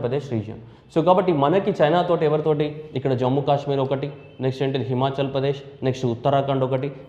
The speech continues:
సిక్కిం ఒకటి, next ఏంటిది? అరుణాచల్ ప్రదేశ్. ఇలా ఈ, ఈ వీటితోటి మనం boundary అనేది share చేసుకుంటున్నాం. ఓకే, అయితే ఇప్పుడు చూద్దాం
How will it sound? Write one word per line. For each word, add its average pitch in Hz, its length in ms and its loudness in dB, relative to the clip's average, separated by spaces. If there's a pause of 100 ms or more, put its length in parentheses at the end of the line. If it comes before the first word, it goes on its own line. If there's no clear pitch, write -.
(140)
సిక్కిం 143 400 0
ఒకటి, 131 260 -2 (260)
next 123 240 -4
ఏంటిది? 131 240 -4 (320)
అరుణాచల్ 127 500 0
ప్రదేశ్. 110 300 -2 (340)
ఇలా 123 140 4 (440)
ఈ, - 20 0 (280)
ఈ 135 100 0
వీటితోటి 131 420 0
మనం 131 200 -2
boundary 123 280 2
అనేది 120 200 -2
share 107 200 0
చేసుకుంటున్నాం. 101 500 -10 (460)
ఓకే, 160 160 -4 (1700)
అయితే 185 220 6 (640)
ఇప్పుడు 123 220 -4
చూద్దాం 101 200 -2